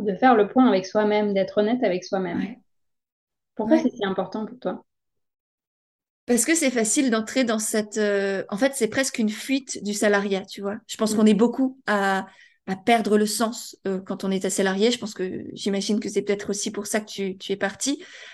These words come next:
Speaker 2: Euh, trouver du sens, on en a
Speaker 1: Mm.
Speaker 2: besoin et, et, et partir dans la fuite, c'est pas forcément la meilleure des idées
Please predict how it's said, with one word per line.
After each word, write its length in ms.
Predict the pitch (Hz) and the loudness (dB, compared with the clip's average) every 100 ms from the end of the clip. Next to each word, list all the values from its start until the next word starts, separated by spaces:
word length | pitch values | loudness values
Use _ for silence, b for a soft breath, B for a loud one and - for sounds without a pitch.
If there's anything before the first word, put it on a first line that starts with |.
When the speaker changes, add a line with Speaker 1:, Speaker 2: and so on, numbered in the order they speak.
| B | B
Speaker 2:
Euh, 460 | 185 180 180 196 196 - _ _ _ | -6 -4 -4 -6 -8 -12 _ _ _
trouver 240 | - 214 233 | -2 2 2
du 140 | 208 | 2
sens, 560 | - 226 247 - - _ | 0 -2 -2 -8 -10 _
on 80 | 202 | 0
en 100 | 202 | 2
a 80 | 202 | 2
Speaker 1:
Mm. 20 | |
Speaker 2:
besoin 280 | 202 220 254 | 2 2 4
et, 180 | 190 - b b b _ _ _ | 2 -2 b b b _ _ _
et, 600 | 214 214 202 208 208 202 | 4 4 4 4 4 4
et 140 | 202 - | 0 -2
partir 400 | 233 - 294 - - _ - | -4 -2 -4 -6 -10 _ 0
dans 160 | 220 | 2
la 140 | 214 208 | 2 0
fuite, 380 | - 294 302 | -2 -2 -2
c'est 280 | - - 220 _ _ | -4 -8 -10 _ _
pas 120 | - 247 | -4 -2
forcément 440 | 247 - 226 226 | -2 0 2 4
la 120 | 208 | 4
meilleure 300 | 208 208 208 | 4 2 2
des 200 | 202 202 | 2 0
idées 260 | 208 226 | 2 0